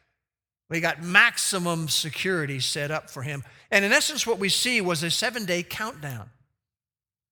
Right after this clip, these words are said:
We've arrested him. We're gonna wait till the whole thing's over, and then we're gonna bring him out, and boom, we're gonna take care of him.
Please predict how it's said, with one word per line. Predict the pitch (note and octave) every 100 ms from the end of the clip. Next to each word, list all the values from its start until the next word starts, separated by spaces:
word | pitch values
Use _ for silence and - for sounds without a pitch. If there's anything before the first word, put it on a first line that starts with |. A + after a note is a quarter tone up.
| _ _ _ _ _ _ _ _ _
We've | F3 F3
arrested | E3 G3 A3+ B3+ C4
him. | C#4
We're | F#3+
gonna | E3 D#3
wait | F#3+ F#3
till | D#3+
the | C#3
whole | E3 F#3
thing's | G3+ G#3 E3
over, | D3 D3 C#3+
and | C#3+
then | D3+
we're | D3
gonna | C#3+ C3+
bring | C#3 D#3 F3
him | E3
out, | D3 D3 D3
and | C3+ B2 B2
boom, | E3+ D#3+ A#2 G#2
we're | B2 C3+
gonna | B2 B2
take | C#3 A#2+
care | - D3+ B2+ A#2+ A#2+ -
of | A#2
him. | B2 G#2